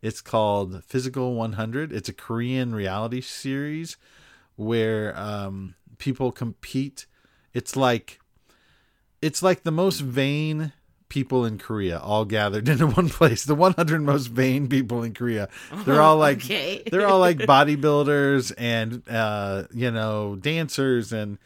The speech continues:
Speaker 1: they spend a lot of time in the gym. Like, pretty much all of them spend a lot of time in the gym.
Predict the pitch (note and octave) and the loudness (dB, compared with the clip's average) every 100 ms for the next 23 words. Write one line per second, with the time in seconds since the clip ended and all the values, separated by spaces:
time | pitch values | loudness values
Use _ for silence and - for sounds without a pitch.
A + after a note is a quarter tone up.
0 | - - - - _ _ _ _ _ _ | -20 -20 -20 -20 _ _ _ _ _ _
1 | - D#3+ D#3 D#3 - - G3 D#3+ C#3 C3+ | 0 2 4 2 -2 -2 2 4 6 6
2 | C3 A#2+ B2 G#2 F#2+ F2+ D#2+ - - - | 4 2 -4 -4 -6 -8 -12 -16 -16 -6
3 | A2 - D#3 D3 C3 - A#2 A#2+ A#2+ G#2+ | -6 0 0 2 0 0 2 4 2 0
4 | A2 G#2+ G2 F#2+ _ - - G#2+ G2 G2 | -4 -4 -6 -10 _ -16 -10 -8 -6 -4
5 | F#2+ G#2 A#2 A2+ G2+ G2 - G2 G2 F#2+ | -4 -2 0 0 -2 -8 -6 -6 -6 -8
6 | F2+ F#2 E2 | -6 -8 -8